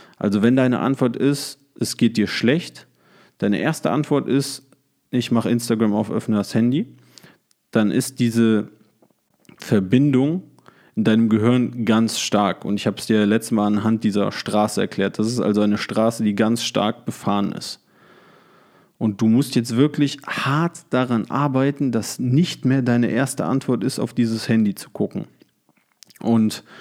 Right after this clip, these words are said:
das wird dauern, bis sich diese Verbindung löst. Oder dir Pornografie abzugewöhnen oder dir Fastfood abzugewöhnen, weil diese Dinge ganz hart in deinem Gehirn verbunden sind mit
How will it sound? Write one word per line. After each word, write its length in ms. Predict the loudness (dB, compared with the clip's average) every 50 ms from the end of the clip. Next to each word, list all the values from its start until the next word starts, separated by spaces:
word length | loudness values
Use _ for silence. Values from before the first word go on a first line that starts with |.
| -20 -20 -20 -14 -6
das 220 | -4 -4 -2 0
wird 220 | 0 -2 0 2 2
dauern, 400 | 4 4 4 4 2 2 0 -2
bis 160 | -4 -4 -4
sich 160 | -6 -4 -2
diese 240 | -2 -2 0 -2 -2
Verbindung 640 | -2 -2 -2 0 2 2 2 2 2 2 2 0
löst. 440 | 0 0 0 -2 -4 -10 -14 -18 -20 _ _ _ _ _ _ _ -20 -20 -20 -20 -20 -20 -20 -20 -20 -20 -20 _ _ _ _ _ _ _
Oder 520 | 2 2 4 4 4 4 4 2 0 -4 -10 -18 _
dir 400 | -10 0 2 4 4 4 2 0 -4 -10 -14 -2
Pornografie 680 | 0 2 4 4 4 4 2 0 0 0 0 0 0
abzugewöhnen 800 | -2 -4 -6 -6 -6 -2 0 0 0 2 2 2 2 2 0 -2 -6 -8 _
oder 260 | 0 2 2 4 4
dir 160 | 2 2 0
Fastfood 580 | 0 -2 0 0 0 0 -2 -4 -4 -6 -2 -2
abzugewöhnen, 720 | -4 -6 -4 -6 -4 -4 -2 -2 -2 -2 -2 -2 -6 -8 -16 -20 -20 -20 -20 _
weil 200 | 0 2 2 4
diese 320 | 4 2 2 2 2 2 2
Dinge 400 | 2 2 4 4 4 2 0 -2
ganz 580 | 0 0 2 2 2 0 -2 -4 -8 -6 -2
hart 260 | 0 2 2 2 2 0
in 120 | 0 2
deinem 360 | 2 4 4 2 2 0 -2 -4 -10 -16 -20 -20 -20 _ -4
Gehirn 580 | 0 0 2 4 4 4 4 4 2 0 -4 -8 -12 -20 _ _ _ _ _ _ _ _ _ _ _
verbunden 600 | _ -2 -2 0 2 4 4 4 4 2 0 -2
sind 400 | 0 -2 -2 -2 -2 -4 -10 -18 _ _ _ _ _
mit 440 | 2 2 2 2 0 -4 -10 -12